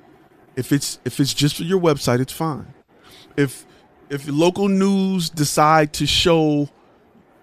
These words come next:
your website in your video, it's fine. If you promote your video using local news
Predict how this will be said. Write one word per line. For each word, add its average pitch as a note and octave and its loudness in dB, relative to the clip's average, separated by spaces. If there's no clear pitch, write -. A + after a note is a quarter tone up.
your E3 6
website D3+ 2
in C3+ 2
your C3+ 0
video, B2 0
it's B2+ -10
fine. A2+ -6
If C3+ -6
you F#3 0
promote E3 -4
your C#3+ -4
video A#2 -4
using C3 0
local A#2+ -4
news A2 -6